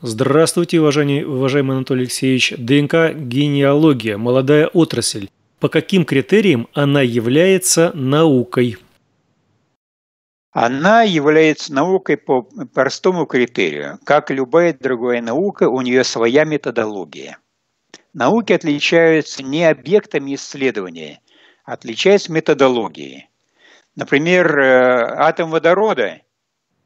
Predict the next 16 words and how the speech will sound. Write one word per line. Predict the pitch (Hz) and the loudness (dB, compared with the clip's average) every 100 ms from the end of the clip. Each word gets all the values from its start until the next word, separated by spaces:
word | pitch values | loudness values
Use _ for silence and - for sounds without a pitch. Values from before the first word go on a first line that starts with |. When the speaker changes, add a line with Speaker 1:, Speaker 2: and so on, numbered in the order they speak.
| _ _ | _ _
Speaker 2:
или | 131 | -10
молекулы | 131 139 143 135 113 104 | -4 0 0 0 -6 -14
водорода, | 104 107 104 98 | -8 -6 -6 -8
ещё | 98 - | -12 -12
проще, | - - 85 - - - | -12 -10 -10 -12 -14 -16
могут | 95 170 170 175 | -2 0 0 0
изучать | 147 151 - 147 | -2 -2 -2 -2
и | 151 | -2
химики, | - 214 185 - | -2 0 0 0
и | 135 | -2
физики, | - 113 98 - | -2 -4 -4 -6
но | 120 | -6
совершенно | - - 175 | -4 -2 -2
по-разному. | 135 95 85 - 82 - _ _ _ _ _ _ _ _ _ _ _ _ _ _ _ | 0 0 -2 -6 -18 -20 _ _ _ _ _ _ _ _ _ _ _ _ _ _ _
И, | 139 127 127 127 127 | -2 2 4 6 6
э, | 123 117 117 123 117 117 | 4 0 -4 -4 -6 -6